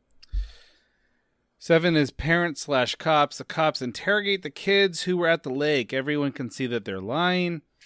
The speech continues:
Ted suggests that the kids spend some time in the clink. Lucas's parents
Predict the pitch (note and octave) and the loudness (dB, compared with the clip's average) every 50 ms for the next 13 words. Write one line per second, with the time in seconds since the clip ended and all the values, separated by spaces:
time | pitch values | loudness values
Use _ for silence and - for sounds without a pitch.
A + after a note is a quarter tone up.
0 | _ _ _ _ _ _ _ - - - F3 F3+ F3+ D#3+ - - D#3+ C3 - - | _ _ _ _ _ _ _ -10 -2 0 2 2 0 0 -4 -8 -8 -4 -2 0
1 | C#3+ C#3 B2 - D3+ C3 - A2+ - - - - - E3 D#3+ D3 C3+ - - - | 0 0 0 -4 -8 -8 -8 -10 -12 -12 -10 -6 -4 -2 -2 -4 -6 -10 -10 -6
2 | - D3 C#3+ C3+ - - G2+ - - - - C3+ C#3 C3+ B2+ G#2+ F#2+ F2 - - | -4 -4 -4 -6 -8 -14 -16 -16 -12 -8 -4 -4 -2 -2 -2 -4 -6 -10 -14 -14
3 | - - C3 B2+ B2 A2+ F#2+ - - _ _ _ _ _ _ _ _ _ _ _ | -8 -6 -4 -4 -4 -4 -6 -8 -14 _ _ _ _ _ _ _ _ _ _ _
4 | _ _ _ _ _ _ _ B2+ B2 A#2+ A2+ - A#2+ - - B2 G#2+ - - A#2 | _ _ _ _ _ _ _ -8 -6 -6 -6 -6 -10 -10 -10 -12 -12 -12 -8 -6
5 | A2+ A2+ A2+ A2 G#2+ G2+ | -4 -4 -2 -4 -4 -8